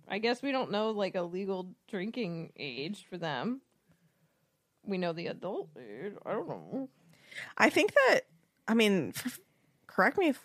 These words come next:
Speaker 1: What
Speaker 2: I'm
Speaker 1: are,
Speaker 2: wrong,
Speaker 1: what are the
Speaker 2: but
Speaker 1: laws
Speaker 2: I think
Speaker 1: in the
Speaker 2: that,
Speaker 1: U K?
Speaker 2: is it eighteen in the U K or is it younger? Maybe it's
Speaker 1: I don't,
Speaker 2: younger.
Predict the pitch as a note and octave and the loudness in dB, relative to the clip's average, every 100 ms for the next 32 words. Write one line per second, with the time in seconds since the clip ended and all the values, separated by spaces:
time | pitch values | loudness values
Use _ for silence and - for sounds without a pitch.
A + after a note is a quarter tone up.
0 | _ - F3+ B4 - B4 B4 D3 F3+ F3+ | _ 4 8 8 8 8 8 8 8 8
1 | A#4 D3+ E3 - - G3+ A3+ A#3 - G3+ | 8 6 8 8 8 4 4 4 4 4
2 | F#3+ G4+ C#4+ E3 G3+ - _ _ _ _ | 6 8 8 6 0 -6 _ _ _ _
3 | _ _ G#3+ G3 G#3 - C#3 - - E4+ | _ _ 4 4 4 2 2 2 2 4
4 | E4+ D#4+ D#4 E4 E4 F4 F4+ F4+ F4 C#4 | 4 4 4 4 4 4 4 4 4 4
5 | F#3+ G#3 A3 G#3+ D3 F3+ G#3 C3 B2+ E3+ | 4 4 4 4 4 2 4 6 6 4
6 | G#3 _ G#3+ A#3 E4+ - F#4+ F4+ D#3 D#3 | 0 _ 2 4 2 4 4 6 6 6
7 | G3+ | 2